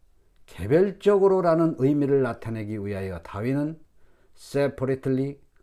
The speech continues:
또는 independently를 혼용합니다.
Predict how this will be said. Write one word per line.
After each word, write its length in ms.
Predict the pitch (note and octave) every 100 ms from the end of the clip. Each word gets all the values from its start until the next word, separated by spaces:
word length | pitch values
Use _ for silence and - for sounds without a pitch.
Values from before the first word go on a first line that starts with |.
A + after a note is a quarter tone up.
| _ _ -
또는 360 | B2 B2+ C3 - G#2+
independently를 1300 | G#2 G2 F2+ - D#3+ F3 D#3+ D#3 - C3 C3+ C#3 - - -
혼용합니다. 840 | F3 F3 E3 C#3+ - A2 F#2 C#2+